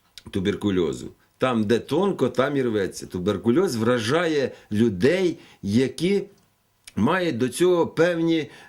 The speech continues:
е, уже підґрунтя. Ще одна проблема. На сьогодні, е, туберкульоз становиться все жорсткішим,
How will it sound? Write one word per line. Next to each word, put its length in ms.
е, 840
уже 280
підґрунтя. 920
Ще 460
одна 280
проблема. 640
На 160
сьогодні, 840
е, 240
туберкульоз 760
становиться 840
все 580
жорсткішим, 1080